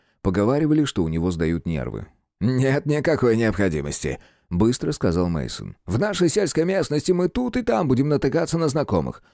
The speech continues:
Вы же просто знакомые?» «Да. Я не то чтобы часто вращаюсь среди этих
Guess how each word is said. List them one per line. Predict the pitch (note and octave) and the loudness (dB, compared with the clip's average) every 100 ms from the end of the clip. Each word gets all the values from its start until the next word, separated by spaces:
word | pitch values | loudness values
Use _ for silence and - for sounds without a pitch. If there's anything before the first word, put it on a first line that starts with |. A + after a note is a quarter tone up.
| _ - | _ -2
Вы | G#2+ | 0
же | A#2 A2+ G#2 | 4 4 4
просто | G2 G#2+ A2+ A#2+ A#2+ A2 | 4 2 0 2 2 2
знакомые?» | G#2 F#2+ G#2 G2 F3+ E3+ _ _ _ _ _ | 0 0 0 2 0 -2 _ _ _ _ _
«Да. | G#3 F3+ D3 G#2+ - _ _ _ | 2 4 4 2 -4 _ _ _
Я | - F3+ D#3 C3 | 0 4 4 4
не | D3+ | 0
то | C#3+ E3+ | 0 -2
чтобы | - G#3+ A3 G#3+ | 0 0 2 2
часто | G3+ C3+ A#2 | 0 0 0
вращаюсь | A2+ A2+ A#2 G#2+ - - - | 0 0 0 0 -2 -12 -16
среди | - E3 B2 | -2 2 4
этих | A2+ G#2+ A#2 | 2 0 -6